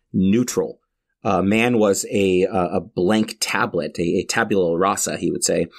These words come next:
having nothing written on him. He starts off as basically a, a, a total clean slate, not being inclined to good or bad,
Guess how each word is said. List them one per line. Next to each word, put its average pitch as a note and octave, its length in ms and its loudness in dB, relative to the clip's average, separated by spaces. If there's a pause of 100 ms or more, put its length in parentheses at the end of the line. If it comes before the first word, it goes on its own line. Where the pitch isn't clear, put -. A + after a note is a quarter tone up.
(640)
having A2+ 340 0
nothing G2+ 420 -2
written G#2 320 -2
on E2+ 280 -4
him. - 340 -6 (240)
He A2 140 -2
starts A2+ 440 -2
off G#2 400 0
as F#2 340 0
basically F#2+ 760 -2
a, F#2+ 220 -2
a, F2+ 60 -4 (120)
a A#2 80 -4
total C3+ 380 0
clean A#2 420 0
slate, F#2 560 -2 (540)
not A2 320 0
being A#2 180 2
inclined F#2+ 500 0
to G2+ 60 -2
good F#2+ 300 2
or A#2 260 0
bad, F2 400 0